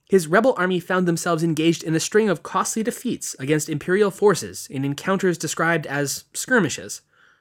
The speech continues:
suggesting that even relatively minor imperial armies were proving themselves more than capable of hammering back at the disorganized rebels.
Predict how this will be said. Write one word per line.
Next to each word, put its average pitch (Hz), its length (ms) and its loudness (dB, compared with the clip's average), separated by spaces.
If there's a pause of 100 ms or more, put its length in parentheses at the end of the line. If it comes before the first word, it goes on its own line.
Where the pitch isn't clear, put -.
(160)
suggesting 208 460 4
that 175 180 0
even 214 320 0
relatively 220 400 2
minor 147 400 0
imperial 139 440 0
armies 151 540 -2
were 151 140 4
proving 196 360 4
themselves 160 400 -2 (120)
more 165 240 2
than 220 120 0
capable 147 480 -2
of 135 120 -2
hammering 143 520 -2
back 123 440 -4
at 127 120 -10
the 139 60 -10
disorganized 113 640 -8
rebels. 147 460 -2